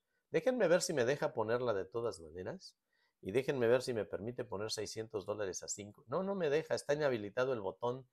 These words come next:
de long. La verdad es que están perdiendo tanto ellos porque llevamos muchas probabilidades a nuestro favor y hasta por accidente se gana al alza en estas horas, que lo están quitando porque están sintiendo que la Virgen les da mensajes.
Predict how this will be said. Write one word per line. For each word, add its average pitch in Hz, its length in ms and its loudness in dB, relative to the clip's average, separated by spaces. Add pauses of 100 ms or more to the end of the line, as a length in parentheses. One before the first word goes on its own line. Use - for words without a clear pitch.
(180)
de 85 160 -4
long. 90 380 2 (500)
La 117 120 4
verdad 185 260 8
es 196 100 4
que - 80 -6
están 156 220 0
perdiendo 135 420 4
tanto 127 320 2
ellos 113 300 4
porque - 260 -10
llevamos 107 380 0
muchas - 440 -10 (180)
probabilidades 95 580 2
a 98 40 -4
nuestro 85 320 -8
favor 95 540 2 (420)
y 92 540 -2 (260)
hasta - 280 -4
por 95 140 0
accidente 98 480 -6
se 85 160 -6
gana 98 420 -4
al 85 300 -10
alza 107 480 -2
en 87 160 -6
estas - 460 -6
horas, 101 500 2 (560)
que 151 220 8
lo 143 140 6
están 180 240 2
quitando 165 480 0
porque 101 580 0 (220)
están 123 320 -2
sintiendo 113 540 -4
que 87 260 -4
la 87 160 -4
Virgen 104 380 -6
les 85 140 -8
da 98 100 -2
mensajes. 95 760 -8